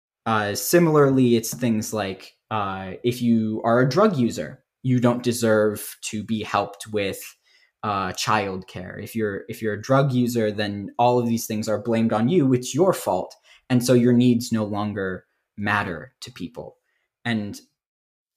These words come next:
while mutual aid is a lot of the time built with that in mind, a lot of the time the people who start mutual aid are,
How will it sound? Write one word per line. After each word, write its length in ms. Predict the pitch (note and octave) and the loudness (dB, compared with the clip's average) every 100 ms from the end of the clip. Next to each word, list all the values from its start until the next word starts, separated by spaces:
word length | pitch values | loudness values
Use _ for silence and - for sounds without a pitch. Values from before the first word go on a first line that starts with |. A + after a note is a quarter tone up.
| _ | _
while 460 | C#3+ D#3+ D#3+ D#3 D3 | -4 2 4 4 2
mutual 480 | E3+ F#3+ G#3 D#3+ | 0 0 2 4
aid 280 | C#3+ C3 A#2+ - | 4 2 -2 -2
is 380 | C3+ A#2+ B2 - | 0 0 -4 -6
a 80 | B2 | 2
lot 240 | A#2+ B2 | 4 4
of 100 | A#2+ | 2
the 60 | A#2+ | -4
time 600 | - A2+ G#2+ G2+ G2 - _ _ - | -6 -6 -6 -8 -12 -16 _ _ 0
built 440 | C#3+ B2 - - - _ _ _ | 2 2 -4 -16 -20 _ _ _
with 300 | C3 C3 B2 | -2 -2 -2
that 200 | A#2 A#2 | -2 -2
in 140 | A2+ | -2
mind, 360 | G#2+ C#3 F2+ F#2+ | -2 -2 -2 -6
a 60 | A2+ | 0
lot 220 | A2+ A2+ | 0 0
of 80 | G#2+ | -2
the 80 | |
time 240 | - G2+ G2 | -10 -10 -10
the 80 | F#2 | -12
people 260 | G#2+ - | -12 -12
who 100 | E2 | -12
start 300 | - A2 G#2 | -10 -6 -4
mutual 380 | G2 F#2 G2 F#2+ | -6 -12 -12 -12
aid 160 | F#2+ F#2+ | -10 -8
are, 260 | F2+ F2+ | -8 -10